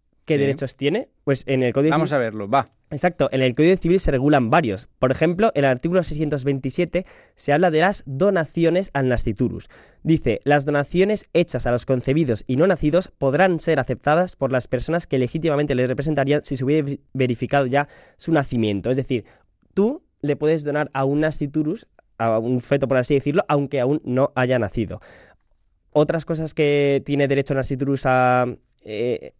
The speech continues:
Speaker 1: a albergar como derecho jurídico son las herencias. También en caso, voy a, en vez de leerlo del Código Civil, también voy a poner un ejemplo. En caso de que haya tres hermanos y
Speaker 2: Sí.
Speaker 1: la madre está embarazada de un cuarto
Speaker 2: Mm.
Speaker 1: y, por ejemplo, fallece el padre y ha-, y haya que realizar alguna herencia, en casos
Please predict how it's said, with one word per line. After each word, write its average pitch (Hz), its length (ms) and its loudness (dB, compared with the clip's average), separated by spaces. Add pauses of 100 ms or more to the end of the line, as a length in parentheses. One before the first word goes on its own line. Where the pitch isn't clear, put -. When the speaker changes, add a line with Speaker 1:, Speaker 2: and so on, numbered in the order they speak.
(200)
Speaker 1:
a 131 200 0
albergar 131 280 2
como 135 220 -2
derecho 127 320 0
jurídico 147 420 -2
son 156 160 0
las 165 180 2
herencias. 123 500 -2
También 127 320 0
en 131 100 -2
caso, 147 360 -2
voy 143 160 -2
a, 156 180 2
en - 160 -16
vez 156 160 -2
de 202 80 0
leerlo 180 180 0
del 160 80 2
Código 156 120 0
Civil, 151 100 -2
también 147 180 0
voy 147 80 0
a 143 60 2
poner 131 160 -4
un 127 80 0
ejemplo. 143 500 -2 (320)
En 135 160 -2
caso 147 240 0
de 160 100 0
que - 80 -4
haya 156 160 2
tres - 280 -2
hermanos 143 540 0 (100)
y 156 80 0
Speaker 2:
Sí. 135 60 2
Speaker 1:
la 123 140 0
madre 135 320 -2
está 107 160 -6
embarazada 131 360 -2
de 131 120 0
un 127 160 -2
cuarto 180 520 0 (200)
Speaker 2:
Mm. 104 240 -10
Speaker 1:
y, 135 80 -2
por 127 120 -4
ejemplo, 139 260 -6
fallece 131 320 -2
el 143 80 0
padre 147 280 2
y 123 60 2
ha-, 127 180 2
y 127 120 0
haya 135 220 2
que 131 460 2
realizar 131 280 0
alguna 131 280 2
herencia, 156 380 2
en 131 60 0
casos 117 380 -4